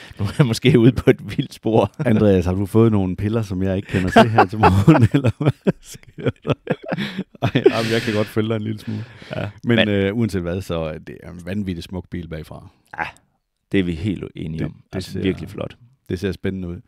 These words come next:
Speaker 2: Hvis de kører med det design der, så glæder jeg mig til at se flere biler fra Toyota, det er helt sikkert.
Speaker 1: Den, øh, den vil vi gerne have til test, Anders.
Speaker 2: <laughs> Ja, ja, det må vi heller lige få. Det må vi heller lige få ud.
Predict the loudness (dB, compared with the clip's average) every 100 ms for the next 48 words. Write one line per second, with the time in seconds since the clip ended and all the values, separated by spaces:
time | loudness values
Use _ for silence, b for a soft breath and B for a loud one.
0 | b b b b -16 -14 -6 0 0 0
1 | -6 -2 0 0 -4 -10 -8 -8 -8 -8
2 | -10 -12 -12 -10 -8 -8 -12 -12 -14 -14
3 | -10 -8 -8 -12 -12 -12 -10 -10 -10 -12
4 | -10 -10 -12 -14 -16 -2 -2 0 -2 -2
5 | -4 -8 _ _ -2 -2 -2 -8 -8 -6
6 | -6 -6 -8 -10 -8 -8 -8 -12 -12 -16
7 | _ _ _ 4 6 6 6 6 6 4
8 | 0 2 4 4 4 4 4 0 -4 -4
9 | -8 -8 B B B -4 -2 -2 -2 -4
10 | -4 -6 -8